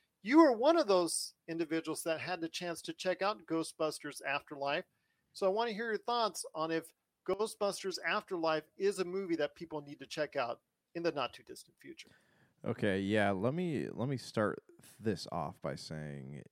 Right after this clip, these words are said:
Speaker 2: this is not the quirky Ghostbusters of years gone by. So if you're planning to take, like, your kids to go see this movie, just know that it's a lot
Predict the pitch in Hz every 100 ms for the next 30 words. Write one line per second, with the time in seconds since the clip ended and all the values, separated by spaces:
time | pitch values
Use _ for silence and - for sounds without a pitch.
0 | _ _ - 107 120 110 95 98 95 92
1 | - _ - 95 85 82 - 113 104 -
2 | 85 90 - 90 90 90 82 - 80 82
3 | 87 85 - 95 90 85 82 73 69 65
4 | 55 - 101 80 - - _ _ _ _
5 | - 107 - 104 117 117 - 113 101 104
6 | 90 - 90 - 80 - 78 - 90 90
7 | - 95 87 90 101 90 92 95 98 98
8 | 98 107 117 107 92 90 - 90 85 95
9 | 90 82